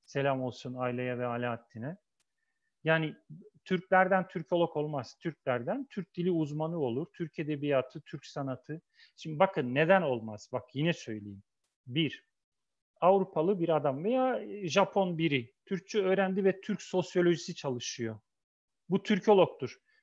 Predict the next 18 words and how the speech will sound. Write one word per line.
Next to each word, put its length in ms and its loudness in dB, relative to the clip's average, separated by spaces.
Peki 260 -4
Türkiye'deki 840 0
sosyolog 640 2
Türkolog 460 0
mudur? 280 -14
Yok. 280 2
Niye? 400 2
Türkiye'deki 560 0
Türkologlar 680 2
sadece 560 2
dil, 160 4
edebiyat, 520 6
tarihçiler 640 6
Türkolog 520 2
oluyor. 300 0
E, 160 4
öbürü 280 6
de 180 2